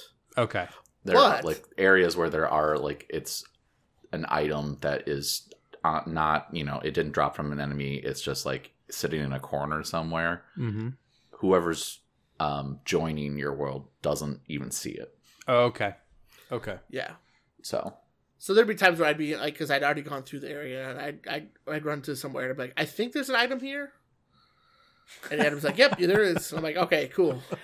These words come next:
Speaker 2: It's pretty obvious 'cause, like, there are, um,
Speaker 3: Corpses, usually.
Speaker 2: corpses on the ground of, like, and not even, like, weird looking things. They look like people, and so
Speaker 1: What?
Speaker 2: generally that means that there's a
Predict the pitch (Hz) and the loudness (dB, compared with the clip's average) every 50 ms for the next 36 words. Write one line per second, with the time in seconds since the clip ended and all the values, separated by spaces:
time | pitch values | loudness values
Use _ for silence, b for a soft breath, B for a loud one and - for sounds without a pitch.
0 | B B - 170 180 - - 277 277 208 131 85 80 85 85 87 90 90 175 - | B B 4 4 4 6 2 0 4 6 8 8 8 8 8 6 4 4 4 2
1 | 95 82 87 85 82 78 - - - - - 95 98 87 82 80 80 78 78 78 | 0 0 2 2 2 2 0 -4 -8 0 4 6 8 8 8 8 8 8 6 4
2 | 80 - - - - 76 73 73 71 71 71 71 69 - - _ _ _ _ _ | 4 0 -2 -4 -4 -2 0 0 -2 -2 -6 -6 -8 -10 -14 _ _ _ _ _
3 | _ - - - 165 151 131 - - - 139 131 131 127 - - - - 139 - | _ -20 -6 -4 -2 -2 -2 -4 -8 -8 -8 -8 -8 -10 -10 -12 -10 -10 -2 0
4 | - 82 80 - 80 76 73 80 76 76 73 76 73 78 76 71 71 71 71 73 | 0 0 0 0 -4 0 0 2 2 2 0 -2 0 2 2 2 2 0 0 -2
5 | 71 67 67 - - - 71 69 67 - - - - - 80 78 78 78 78 76 | -4 -4 -6 -12 -6 -4 -4 -4 -4 -8 -12 -6 -4 -4 -2 0 0 0 0 0
6 | 76 73 76 73 71 67 - 80 78 73 71 69 67 67 69 - 69 69 65 - | 0 -2 -4 -4 -6 -6 -4 -4 -2 0 0 -2 -2 -4 -6 -6 -6 -8 -6 -6
7 | 67 67 67 67 - 73 69 71 69 - 69 69 - - - 71 67 69 62 64 | -6 -6 -6 -4 -4 -2 -2 -2 -4 -6 -6 -8 -6 -8 -8 -8 -6 -6 -4 -4
8 | 65 64 - - 71 69 - 67 67 156 185 214 - - - 92 85 82 82 82 | -4 -6 -6 -8 -8 -6 -4 -2 4 4 4 4 2 -2 0 0 0 0 0 0
9 | 80 78 78 76 71 73 71 67 71 69 71 69 67 - 67 65 - 62 64 65 | 0 0 0 0 0 0 0 0 0 -4 -4 -6 -6 -8 -8 -8 -8 -6 -8 -6
10 | 64 - 60 53 - | -6 -6 -6 -6 -8